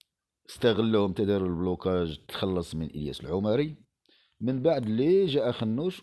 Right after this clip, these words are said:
ودار البلوكاج للسي بن كيران، وتشبت بالسي شقر،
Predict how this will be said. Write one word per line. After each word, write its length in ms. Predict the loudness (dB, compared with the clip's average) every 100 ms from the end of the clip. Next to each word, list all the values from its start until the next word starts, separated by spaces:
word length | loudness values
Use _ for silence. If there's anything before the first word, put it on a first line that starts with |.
| -8
ودار 400 | -4 -2 0 0
البلوكاج 800 | 0 0 0 0 0 0 0 -4 -16 _ _ _ _ _ -20 -20 _ _ -6
للسي 280 | -2 0
بن 140 | 0 0
كيران، 540 | 0 2 2 0 -8 _ _ _ _ _ _ _ _ _ _ _ _ _ _ _ _ _ _ _ _ _ _ _ _ _ _ _ _ _ _ _ _ _ _ _ -12
وتشبت 560 | -6 -2 -2 -2 -2
بالسي 520 | -2 -2 -2 0 0 -4 _ -20 -20 _ _ _ _ _ -16
شقر، 400 | -8 -4 -4